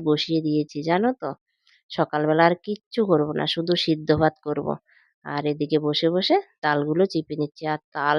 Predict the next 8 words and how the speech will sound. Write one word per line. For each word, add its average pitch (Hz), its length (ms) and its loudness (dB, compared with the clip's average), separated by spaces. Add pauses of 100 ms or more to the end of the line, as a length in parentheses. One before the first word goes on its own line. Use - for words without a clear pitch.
চিপতে - 420 -10 (120)
যা 160 180 2 (120)
ঝামেলা 151 500 -2
হয় 143 300 -4
না 151 140 0
বন্ধুরা, 156 520 2 (580)
ভাদ্র 147 360 4 (100)
মাসের 196 360 4